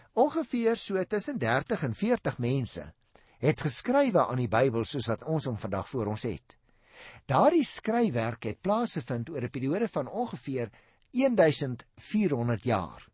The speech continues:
Dit wil sê, dit was mense uit verskillende geslagte, mense uit verskillende lande, mense uit verskillende kulture en tale. Die punt is, mense wat mekaar nooit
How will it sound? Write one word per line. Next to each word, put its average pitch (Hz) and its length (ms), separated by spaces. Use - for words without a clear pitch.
Dit 269 180
wil 330 120
sê, 151 300
dit 135 180
was 127 180
mense 202 400
uit 165 160
verskillende 139 540
geslagte, 147 720
mense 190 340
uit 151 120
verskillende 117 600
lande, 214 500
mense 170 340
uit 131 120
verskillende 170 420
kulture 233 720
en 95 240
tale. 208 500
Die 120 160
punt 262 320
is, 123 220
mense 170 420
wat 113 140
mekaar 135 500
nooit 123 760